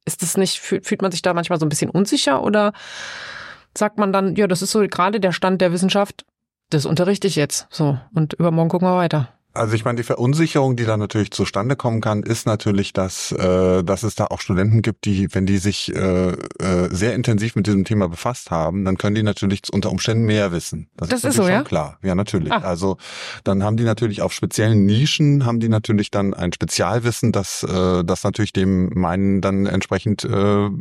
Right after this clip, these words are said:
Speaker 2: mehr ist, ne? Also
Speaker 1: Ja,
Speaker 2: ich meine,
Speaker 1: verrückt.
Speaker 2: es gibt natürlich Methoden, die kann ich nicht alle kennen, die, äh, die Methoden, die da, äh, verwendet werden. Und, äh, da kann ich natürlich nicht jede Methode, äh, ausprobiert haben oder,
Speaker 1: Mhm.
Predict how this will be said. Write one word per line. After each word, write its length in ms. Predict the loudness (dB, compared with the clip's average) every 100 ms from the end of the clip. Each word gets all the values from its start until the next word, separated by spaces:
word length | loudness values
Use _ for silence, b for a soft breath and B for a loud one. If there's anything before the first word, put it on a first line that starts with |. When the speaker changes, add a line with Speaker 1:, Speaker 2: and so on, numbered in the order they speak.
| -6 -8 -10 -10 -4
Speaker 2:
mehr 680 | -2 -2 0 2 2 2
ist, 340 | -2 -8 -12 -12 -6
ne? 240 | -2 0
Also 100 | 2
Speaker 1:
Ja, 40 | 2
Speaker 2:
ich 120 | 4
meine, 100 | 4
Speaker 1:
verrückt. 260 | 4 0 B B B
Speaker 2:
es 80 | -6
gibt 140 | -2
natürlich 320 | -2 0 0
Methoden, 560 | 0 0 0 2 2 2
die 100 | 0
kann 180 | -2 -2
ich 120 | -2
nicht 160 | -2
alle 160 | 0 -2
kennen, 340 | 0 0 2
die, 300 | 4 4 4
äh, 420 | 2 2 2 2 2
die 100 | 2
Methoden, 480 | 2 0 2 2
die 140 | 2 2
da, 360 | 2 2 2
äh, 40 | 2
verwendet 460 | 0 2 2 2
werden. 380 | 0 0 0 0
Und, 340 | 0 0 0 0
äh, 180 | 0
da 120 | 0 -2
kann 180 | -2
ich 80 | -2
natürlich 240 | -2 0 0
nicht 220 | 0 0
jede 160 | 0
Methode, 1040 | 0 0 0 2 2 2 0 -2 0 2 2
äh, 60 |
ausprobiert 460 | 0 0 -2 -2 0
haben 320 | -2 -2 0
oder, 240 | 2 4
Speaker 1:
Mhm. 120 | 4